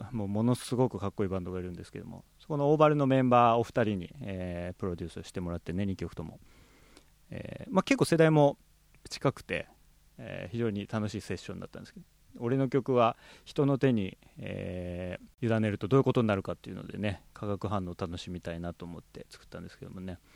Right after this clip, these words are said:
えー、非常にいい二曲ができたと思ってます。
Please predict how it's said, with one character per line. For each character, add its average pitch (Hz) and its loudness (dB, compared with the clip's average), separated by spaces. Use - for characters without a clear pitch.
え 90 -6
ー、 - -10
非 104 -6
常 101 0
に 92 -6
い 110 0
い - -8
二 98 -4
曲 92 -6
が 87 -6
で 90 -4
き - -14
た 87 -12
と 95 -10
思 87 -8
っ - -12
て - -16
ま - -14
す。 - -20